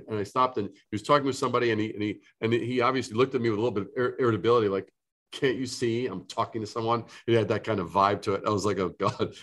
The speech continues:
I said, "I just wanted to say how much of a fan <laughs> I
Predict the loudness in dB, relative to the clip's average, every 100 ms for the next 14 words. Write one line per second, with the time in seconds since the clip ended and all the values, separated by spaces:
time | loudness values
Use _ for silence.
0 | -8 -2 0 0 -2 -6 -4 -4 -6 -2
1 | -2 0 0 0 -2 -2 -4 -6 -6 -4
2 | -4 0 2